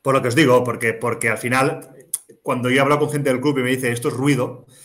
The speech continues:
eh, si fuera ruido, lo para Laporta ayer, ¿no? Y entonces, eh, es evidente que no, que no es ruido y que hay, que algo hay. Eso no quiere decir que Laporta luego cambie de opinión, insisto, eh, pero, pero que algo hay. Y lo que me decías de los sustitutos, ta-, también es de aquellas cosas que, que al final, eh,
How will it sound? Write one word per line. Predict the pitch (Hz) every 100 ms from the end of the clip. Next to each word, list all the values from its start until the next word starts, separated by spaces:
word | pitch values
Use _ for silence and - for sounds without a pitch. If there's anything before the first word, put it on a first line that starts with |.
| - - - - 135
eh, | 123 113
si | 110 127
fuera | 131 143
ruido, | 139 139 143 156 170 - -
lo | 123 123
para | 117
Laporta | 117 113 104 92
ayer, | 98 92 - _ _ _ 165
¿no? | 101 110
Y |
entonces, | 107 110 98 92 - 101
eh, | 92 92 90 87 87 85 _ _ - - _
es | 104 -
evidente | 107 98 104
que | 98
no, | 98
que | 101
no | 101
es | 101
ruido | 107 107
y |
que | 101
hay, | 117 113
que | 107
algo | 98 95
hay. | 107 - - 95
Eso | -
no | 104
quiere | 104 101
decir | 101
que | 110
Laporta | 107 110 110
luego | 110 113
cambie | 110 110
de | 107
opinión, | 101 92
insisto, | 92 113 98
eh, | 117
pero, | 87 -
pero | 92
que | 98
algo | 98 90
hay. | 90 - - - -
Y | 143
lo | 139
que |
me | 139
decías | 127 165
de | 190
los | 185
sustitutos, | 180 175 196 156 190 - - - - - _
ta-, | - 139
también | 135 151
es | 170
de |
aquellas | 165 143
cosas | 156 170 175 - _ - - -
que, | 143 -
que | 131
al | 123
final, | 135 143 160 147
eh, | 113 104